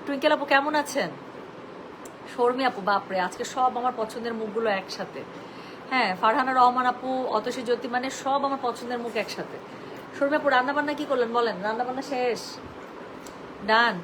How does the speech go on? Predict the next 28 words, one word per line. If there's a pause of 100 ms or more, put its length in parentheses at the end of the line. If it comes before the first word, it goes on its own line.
(120)
আমার
আজকে
রান্নাবান্না
নাই, (880)
আমার
আজকে
দাওয়াত। (340)
So,
আমি
আজকে
পুরা (220)
চিল। (840)
হ্যাঁ, (120)
so
আজকে
আমার
দাওয়াত। (100)
খেয়ে
আসবো,
বেঁধেও
নিয়ে
আসবো,
যাতে
রাতেও
রান্না
করা
না
লাগে।